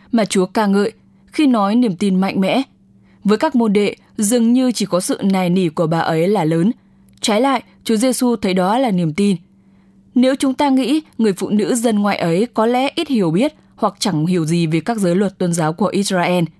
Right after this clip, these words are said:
niềm tin hệ tại điều gì? Người phụ nữ ấy không giàu các ý niệm, nhưng giàu sự kiện. Bà đến gần, nài nỉ, sấp mình, nói chuyện tha thiết với Chúa Giêsu, vượt thắng mọi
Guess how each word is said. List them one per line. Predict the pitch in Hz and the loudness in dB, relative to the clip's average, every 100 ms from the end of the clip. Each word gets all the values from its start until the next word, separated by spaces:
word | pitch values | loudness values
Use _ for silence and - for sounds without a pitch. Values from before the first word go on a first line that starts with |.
| _ _ _ _ _ | _ _ _ _ _
niềm | 214 196 | 0 0
tin | 196 233 | 0 0
hệ | 208 220 - | 0 -2 -2
tại | - 202 | -2 0
điều | 196 | 0
gì? | 180 196 185 - _ _ _ _ - | 0 0 -2 -6 _ _ _ _ -2
Người | 190 | -2
phụ | 180 185 | 0 -2
nữ | 202 | 0
ấy | 175 196 254 | 2 2 0
không | 277 349 302 | -2 0 0
giàu | 233 170 | 2 0
các | 202 - | -2 -2
ý | 185 | 0
niệm, | 185 226 - - - | 2 0 -2 -12 -2
nhưng | 254 269 | 2 2
giàu | 208 196 160 | 0 -2 -2
sự | 156 - | -4 -6
kiện. | - 214 - _ _ _ _ _ _ _ _ | -2 -2 -2 _ _ _ _ _ _ _ _
Bà | 208 202 | -2 0
đến | 185 208 | 2 2
gần, | 226 190 151 - - | 2 0 -2 -4 -4
nài | 226 233 | 0 2
nỉ, | 196 196 156 - _ | 2 0 -2 -6 _
sấp | - - 254 233 | -8 -4 -2 0
mình, | 190 165 151 - - | 0 0 -4 -10 -4
nói | 240 269 | -2 0
chuyện | - - | -2 -4
tha | - 202 | -2 -2
thiết | 226 254 | 0 -2
với | 190 185 | 0 -2
Chúa | 185 190 | 0 0
Giêsu, | 202 190 214 202 185 _ _ - | 0 0 0 0 -2 _ _ -4
vượt | 226 233 - | 0 0 -2
thắng | 208 202 | -2 0
mọi | 254 | 0